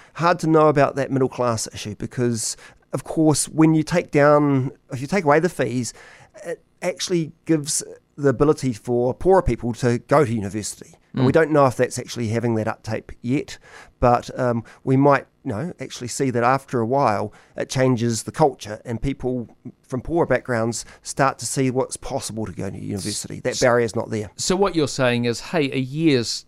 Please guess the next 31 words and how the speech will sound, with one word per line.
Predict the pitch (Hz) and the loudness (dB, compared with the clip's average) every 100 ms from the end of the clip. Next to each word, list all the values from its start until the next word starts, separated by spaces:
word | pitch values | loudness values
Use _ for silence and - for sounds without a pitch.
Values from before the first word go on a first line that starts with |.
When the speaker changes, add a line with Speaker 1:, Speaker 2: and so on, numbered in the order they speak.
| _ | _
Speaker 2:
just, | - 147 - | -4 -4 -4
it's, | 151 117 | -10 -10
it's | 73 123 | -8 -8
a | |
very | 110 165 147 | 0 2 2
short | - 143 127 - | 0 -2 -2 -4
space | - - 117 - | -8 -2 -2 -4
of | 107 | -8
time | 123 117 98 - _ - | -2 -2 -2 -12 _ 0
to | 156 143 | 4 4
actually | 127 - 117 - - | 0 -8 -12 -12 0
Speaker 1:
Yeah. | 170 120 | 2 2
Speaker 2:
make | 117 - | -2 -6
a, | 117 | -10
to, | 110 - - | -10 -20 -14
to | 139 | -12
create | - 123 120 | -8 -4 -2
a | 113 | -4
culture | - 131 - - | -4 -4 -4 -12
change. | - - - _ - | -12 -12 -16 _ -6
Speaker 1:
Yeah, | 214 151 127 | 0 0 0
and | 160 160 | -2 2
so | 180 180 | 4 4
I | |
think | 190 - | 4 -6
the | |
critics | - 139 - - - | -6 -6 -6 -8 -8
are, | 117 123 | -8 -8
are | 120 | -8
quite | - 98 | -2 -2
right | 117 123 120 | 0 0 0